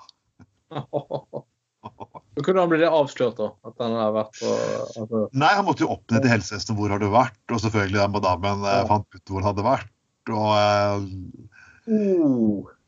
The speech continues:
Speaker 2: oh, oh. Nå har dere, har dere
Speaker 1: Jeg kjenner
Speaker 2: bedre historie, folkens, så må dere komme ned i kommentarfeltet. Jeg, jeg vil gjerne høre, jeg vil gjerne høre deres kommentar også,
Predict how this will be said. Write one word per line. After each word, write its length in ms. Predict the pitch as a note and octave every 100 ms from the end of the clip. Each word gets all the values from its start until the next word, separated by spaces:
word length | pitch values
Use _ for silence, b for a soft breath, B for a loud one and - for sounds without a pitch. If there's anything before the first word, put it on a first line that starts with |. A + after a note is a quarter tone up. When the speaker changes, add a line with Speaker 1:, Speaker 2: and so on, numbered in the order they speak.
| _ -
Speaker 2:
oh, 420 | G3+ A3 D#3 A2+ - A#2+ C#3+
oh. 480 | F#3+ F#3+ C#3+ A#2 G2 - _
Nå 160 | A2+ C3+
har 120 | C#3
dere, 120 | F3+
har 120 | C#3
dere 80 | E3
Speaker 1:
Jeg 80 | C#3
kjenner 0 |
Speaker 2:
bedre 240 | C3+ A#2+
historie, 340 | B2+ - A#2 A2
folkens, 340 | A#2+ A#2 C#3+
så 60 | C3+
må 80 | C#3+
dere 120 | D3
komme 320 | - D3+ A2
ned 140 | A2+ G#2+
i 40 |
kommentarfeltet. 540 | A#2+ A#2+ G#2+ F#2+ G#2 G2+
Jeg, 140 | G#2+ - _
jeg 80 | A#2+
vil 100 | A#2+
gjerne 240 | B2 G2
høre, 280 | A2 E2+ G2+ G#2 G2+ F#2+ F#2 F2+ D#2+ - - - - - - - _ _ _ - B B B B B
jeg 140 | - A#2
vil 100 | B2+
gjerne 220 | G#2 A2
høre 160 | G#2+ G#2+
deres 160 | F#2
kommentar 380 | - G2+ G2 F#2+
også, 240 | F#2 -